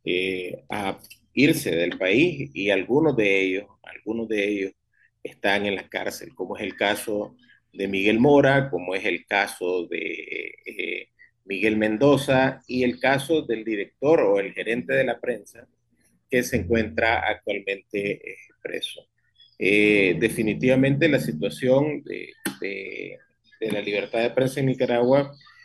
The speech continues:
es una situación ya, digamos,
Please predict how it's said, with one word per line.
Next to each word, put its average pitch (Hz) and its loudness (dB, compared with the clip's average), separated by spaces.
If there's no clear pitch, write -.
es 98 -12
una 113 0
situación 113 2
ya, 107 0
digamos, 110 0